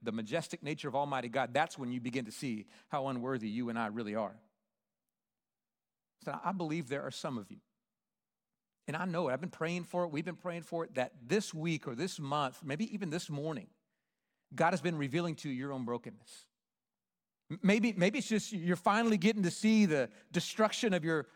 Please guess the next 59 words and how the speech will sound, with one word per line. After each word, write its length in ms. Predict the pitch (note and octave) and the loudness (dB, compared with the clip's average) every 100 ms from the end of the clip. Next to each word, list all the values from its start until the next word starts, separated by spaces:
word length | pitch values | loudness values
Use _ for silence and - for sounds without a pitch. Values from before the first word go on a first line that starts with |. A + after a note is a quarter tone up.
| _ | _
selfish 580 | - - G#3 G#3 F#3+ - | -12 4 4 4 0 0
ways 500 | G3 G#3+ G#3 G3 D3+ | 2 4 6 4 2
or 40 | D#3 | 0
the 100 | D3 | 2
ways 220 | G3 F#3+ | 4 2
that 80 | F#3+ | 0
you've 180 | D#3+ - - | -2 -4 -2
hurt 220 | - A#3 G3+ | 4 4 4
the 60 | |
people 300 | G3+ G#3+ G3+ | 2 4 4
around 380 | F#3+ F#3 G#3+ G3 | 4 6 6 6
you 160 | G3 F3 | 6 4
or 60 | |
the 100 | D#3 | 4
addiction 460 | C#3 C#3 B3 - G#3 | 4 4 4 4 4
that 140 | F#3+ | 4
you 100 | G3+ | 2
can't 240 | G3+ G3+ G3+ | 4 4 4
seem 200 | G#3+ E3+ | 2 2
to 80 | |
kick. 340 | - - G#3+ F#3+ | 2 4 4 2
And 100 | - - - | -4 -6 2
what, 160 | G3+ | 2
for 100 | - | 6
whatever 240 | G#3+ C#4 A#3+ | 6 6 6
reason, 260 | A#3 F#3 | 4 4
you 80 | G3 | 4
woke 220 | G3 A#3+ | 6 4
up 80 | B3+ | 2
this 140 | G#3+ F#3+ | 0 4
morning 280 | A#3 A3 | 4 4
and 80 | F#3 | 4
you're 80 | E3+ | 2
just 240 | G3 G#3+ - | 0 -4 -2
acutely 520 | E3+ - C4+ C4+ A3+ F#3+ | -4 0 0 2 2 2
aware 320 | D#3+ F#3+ E3+ | 4 4 4
of 100 | C3+ | 2
your 120 | F3 | 0
brokenness, 760 | D3+ E3 E3+ A#2 A2+ - - - _ _ _ _ | 2 0 0 -6 -8 -14 -16 -18 _ _ _ _
of 120 | D3+ E3+ | -2 0
your 100 | F#3+ | 0
selfishness, 1000 | - G#3 - E3 - C#3 A#2+ - - - _ _ _ | 4 4 4 -2 -4 -8 -10 -12 -16 -18 _ _ _
of 60 | D3 | 0
the 80 | E3 | 4
way 160 | G3+ | 6
that 120 | G#3+ F3+ | 6 4
you 140 | F3+ | 2
just 180 | F#3+ - | 0 2
keep 200 | A3+ A3 | 2 6
falling 380 | G3+ G#3+ G3 D#3 | 4 4 4 0
the 60 | |
same 520 | D3+ A3+ A3+ A3+ G#3+ F3+ | 0 2 4 6 6 4
muddy 360 | D3 F#3 G#3+ F#3+ | 4 4 6 6
ruts 380 | F#3 F#3+ - - | 6 4 2 -2
again 340 | D3 G3 G3+ | 2 2 2
and 140 | G3 | 0
again 200 | D#3+ F#3 | 0 0
and 100 | F3 | 0
again. 260 | D3+ D3+ | 0 0